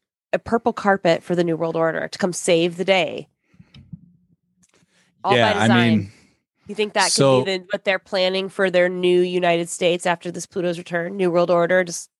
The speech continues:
Speaker 1: bring it in
Speaker 2: I,
Speaker 1: fully?
Speaker 2: I,
Speaker 1: I mean, it's
Speaker 2: I
Speaker 1: already here.
Speaker 2: agree with you that, I agree with you about the duality of that,
Speaker 1: <clears throat>
Speaker 2: and duality is real. But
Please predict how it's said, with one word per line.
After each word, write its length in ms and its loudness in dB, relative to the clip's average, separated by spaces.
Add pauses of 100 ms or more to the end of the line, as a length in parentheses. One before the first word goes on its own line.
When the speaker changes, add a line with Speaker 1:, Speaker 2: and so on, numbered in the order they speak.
Speaker 1:
bring 140 0
it 100 0
in 280 -2 (840)
Speaker 2:
I, 200 4
Speaker 1:
fully? 140 2
Speaker 2:
I, 60 0
Speaker 1:
I 40 -4
mean, 200 -6
it's 80 -6
Speaker 2:
I 40 4 (100)
Speaker 1:
already 160 4
here. 60 -12
Speaker 2:
agree 360 4
with 240 2
you 160 4
that, 460 -2
I 100 2
agree 320 2
with 180 -4
you 80 2
about 200 -2
the 80 -4
duality 680 0
of 120 -2
that, 240 0 (260)
Speaker 1:
<clears throat> 280 -20
Speaker 2:
and 220 -2
duality 520 0
is 240 -6
real. 520 -4 (880)
But 260 0